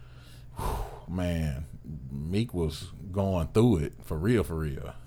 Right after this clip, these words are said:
Uh, so what has your ear? Uh,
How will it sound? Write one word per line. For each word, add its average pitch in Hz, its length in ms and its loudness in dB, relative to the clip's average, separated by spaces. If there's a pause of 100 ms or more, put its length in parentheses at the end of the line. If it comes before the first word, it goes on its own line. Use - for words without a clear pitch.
(520)
Uh, 85 500 -2 (3250)
so 170 120 12
what 185 200 12
has 170 240 12
your 147 120 10
ear? 101 420 6 (1040)
Uh, 95 520 4